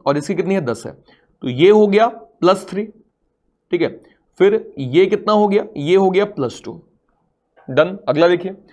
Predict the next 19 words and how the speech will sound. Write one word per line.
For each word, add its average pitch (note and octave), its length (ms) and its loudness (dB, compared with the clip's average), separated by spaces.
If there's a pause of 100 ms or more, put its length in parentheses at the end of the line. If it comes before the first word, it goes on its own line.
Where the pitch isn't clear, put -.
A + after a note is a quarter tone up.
(260)
अगला F3 200 4
है F#3 180 4
जेएमएल, D3+ 460 2
तो - 300 -6
जेएमएल E3 1120 0
इसको C#3 220 0
पहले G3 220 0
कर F#3+ 120 -2
लीजिए, F#3 240 -6 (500)
तो C#3+ 60 -4
दस, D#3 640 -2 (600)
तेरह, E3 420 2 (320)
और D3+ 200 0
ये D#3+ 200 0
कितना, F3+ 320 -4
ये F3 240 -2
हो F3 140 0
जाएगा D#3+ 240 0
बारह। G#2+ 360 -6